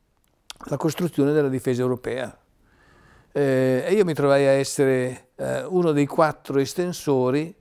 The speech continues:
del documento chiave, del documento che ancora oggi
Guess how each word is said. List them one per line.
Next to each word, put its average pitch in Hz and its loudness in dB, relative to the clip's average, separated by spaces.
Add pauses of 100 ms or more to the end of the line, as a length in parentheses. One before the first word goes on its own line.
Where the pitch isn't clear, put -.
(340)
del 135 0
documento 143 -2
chiave, 123 2
del 120 -6
documento 139 -4
che 131 -4
ancora 139 2
oggi 127 -2